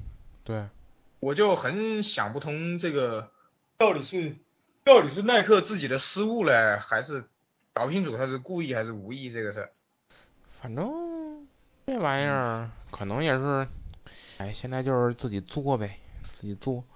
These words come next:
Speaker 2: 啊，然后那个，包括那个，不是前段时间有个人给了我一双那个阿迪的那个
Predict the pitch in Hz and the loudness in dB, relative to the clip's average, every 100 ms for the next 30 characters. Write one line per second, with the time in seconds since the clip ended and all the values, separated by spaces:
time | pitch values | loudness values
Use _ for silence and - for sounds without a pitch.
0 | - - - 120 117 104 - - - - | -20 -20 -10 -4 -2 -4 -8 -12 -12 -14
1 | - - 160 208 196 151 139 127 127 127 | -14 -6 -2 0 2 4 6 6 4 4
2 | 127 127 185 196 190 180 147 127 117 - | 2 4 4 6 4 2 4 4 2 -4
3 | _ _ - - 151 160 - 127 165 160 | _ _ -18 -12 -10 -8 -6 -6 -2 -2
4 | 147 143 120 135 143 117 113 139 127 120 | 0 0 0 -2 -2 -4 0 0 0 -4
5 | 113 151 147 156 123 120 123 139 117 127 | -6 -4 -4 -4 -4 2 4 2 0 -8
6 | 139 123 113 104 | -6 -4 -2 -4